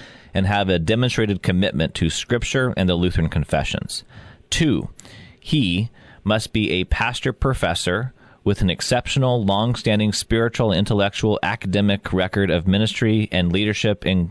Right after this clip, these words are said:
concord with his beliefs in and commitment to the Scriptures and the Lutheran confessions. And three, he must be a pastor professor of substantial moral authority on the basis of his commitment in bringing Christ,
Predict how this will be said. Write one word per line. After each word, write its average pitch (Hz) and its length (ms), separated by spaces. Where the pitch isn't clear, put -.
concord 127 460
with 98 160
his 85 120
beliefs 98 540
in 123 320
and 104 180
commitment 92 440
to 101 100
the 85 100
Scriptures 135 680
and 95 100
the 92 40
Lutheran 92 280
confessions. 80 680
And 104 180
three, 110 360
he 117 100
must 113 240
be 104 140
a 90 60
pastor - 340
professor 104 500
of 92 140
substantial 107 600
moral 95 380
authority 90 500
on 85 120
the 82 100
basis 98 480
of 87 240
his 107 160
commitment 101 520
in 87 160
bringing 95 320
Christ, - 600